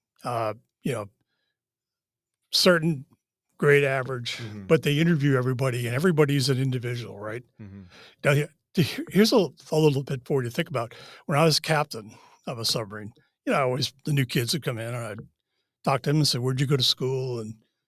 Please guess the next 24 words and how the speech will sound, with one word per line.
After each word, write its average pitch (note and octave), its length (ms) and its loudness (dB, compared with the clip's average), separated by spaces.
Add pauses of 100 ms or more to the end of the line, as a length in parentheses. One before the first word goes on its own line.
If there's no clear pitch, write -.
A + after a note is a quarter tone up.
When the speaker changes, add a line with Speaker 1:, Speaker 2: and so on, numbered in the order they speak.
(300)
Speaker 1:
you D3 100 -6
know, C#3 60 -2
you C3 100 0
try D3+ 200 4
to B2+ 140 -4
get B2+ 180 -2
a B2 40 -8
p-, - 140 -18 (160)
profile B2 540 0
of G#2 80 -10
the A2 80 -10
guy. G#2+ 380 -4 (880)
"Where D#3+ 200 8
did D3+ 180 4
you, D3 280 8
uh, A2+ 260 0 (240)
what D3+ 140 4
was D#3 160 8
your D#3 100 2
major?" C#3 380 0
And B2+ 80 0
I A3 80 2
found F3 340 2
out C3 240 0